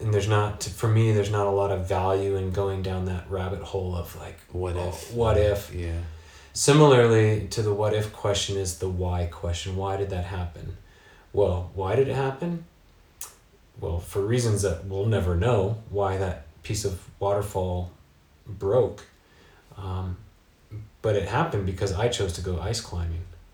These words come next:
Speaker 1: You know, I made the decision to go ice climbing. That was, that was decision number one that even put me in that situation. So I feel very responsible for my own, for this accident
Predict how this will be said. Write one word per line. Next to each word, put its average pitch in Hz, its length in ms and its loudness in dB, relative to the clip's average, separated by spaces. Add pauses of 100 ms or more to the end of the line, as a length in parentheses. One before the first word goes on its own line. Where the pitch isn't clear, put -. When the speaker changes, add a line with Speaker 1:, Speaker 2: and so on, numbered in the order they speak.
(140)
Speaker 1:
You 104 120 -6
know, 90 180 -4
I 113 160 2
made 110 260 2
the 90 60 -2
decision 95 460 -2
to 90 80 -2
go 85 140 -4
ice 101 240 -4
climbing. 85 360 -10
That 107 180 -2
was, 95 320 -4 (600)
that 120 140 6
was 110 200 6
decision 107 400 0
number 95 260 0
one 101 280 2
that 90 200 -4
even 95 220 -4
put - 240 -2
me 95 140 -4
in 90 80 -2
that 85 160 -2
situation. 90 880 -6 (240)
So 98 420 2 (1040)
I - 220 -2
feel 120 240 4
very 107 400 6
responsible 147 720 0
for 170 180 -2
my 117 300 0
own, 113 540 0 (640)
for - 120 -4
this 101 300 -2
accident 151 540 -2